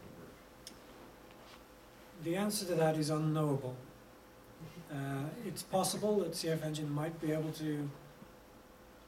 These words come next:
Speaker 2: overcome the limitations of the, or the failures of the package manager just by luck,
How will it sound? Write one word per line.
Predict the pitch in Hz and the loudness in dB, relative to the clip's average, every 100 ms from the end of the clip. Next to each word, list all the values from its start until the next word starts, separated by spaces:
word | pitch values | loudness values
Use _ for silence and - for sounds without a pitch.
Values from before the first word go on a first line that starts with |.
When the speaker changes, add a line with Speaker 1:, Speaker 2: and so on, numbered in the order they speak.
| - | -4
Speaker 2:
overcome | 170 165 160 - 175 175 | 0 2 2 0 -2 0
the | 160 | 2
limitations | 156 160 - 160 156 160 160 151 | 4 2 2 2 0 0 -2 0
of | 151 143 - | 0 -2 -4
the, | 147 143 139 139 143 151 | -2 0 0 0 -2 -4
or | 139 | -4
the | |
failures | 139 - 151 151 147 | -4 0 0 2 0
of | 139 | -2
the | 127 | -4
package | 143 135 131 | -4 -4 -4
manager | 143 139 143 185 - - - | -2 -2 -2 -6 -10 -16 -16
just | - 160 - | -8 -6 -4
by | 156 143 143 135 - - - - - - - | -2 2 2 2 -6 -18 -20 -20 -20 -20 -10
luck, | 143 185 - | -4 -2 -4